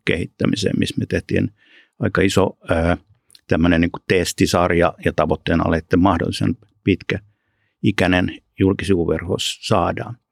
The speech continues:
Mut ikävä kyllä semmosia ja niin konkreettisia hankkeita on tosi vaikea saada liikkeelle, että,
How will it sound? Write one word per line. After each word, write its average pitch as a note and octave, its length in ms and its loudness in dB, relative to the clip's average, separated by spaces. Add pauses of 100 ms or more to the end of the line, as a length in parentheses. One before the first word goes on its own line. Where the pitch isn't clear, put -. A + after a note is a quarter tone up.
(400)
Mut - 140 0
ikävä D3 240 4
kyllä B2 240 4 (160)
semmosia C3 640 2 (220)
ja A2 80 2
niin B2 220 4
konkreettisia A2 680 -2
hankkeita A2 460 0
on F#2+ 80 0
tosi A#2+ 420 0
vaikea G#2+ 400 2
saada F#2+ 320 0
liikkeelle, B2 560 2
että, - 240 -2